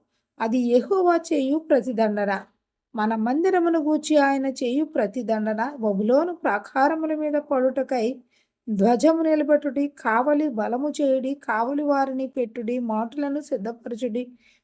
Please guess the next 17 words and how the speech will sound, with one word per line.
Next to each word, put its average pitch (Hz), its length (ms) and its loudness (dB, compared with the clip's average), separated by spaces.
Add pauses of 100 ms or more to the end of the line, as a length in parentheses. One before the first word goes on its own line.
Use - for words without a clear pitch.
(180)
బబులోను 277 520 4
నివాసులను 302 680 0
గూర్చి 294 360 -4
తాను 277 320 -2
సెలవిచ్చిన 277 680 -4
దానిని 269 420 -4
బట్టి 247 340 -6
యెహోవా 240 580 -4
తీర్మానం 247 720 -4
చేసిన 262 600 -2 (600)
పని 254 240 2
తాను 269 380 0
జరిగింపబోచున్నాడు. 240 1400 -2
విస్తార 254 540 -2
జలముల 311 400 -4
యొద్ద 277 280 -2
నివసించుదానా, 226 1000 -4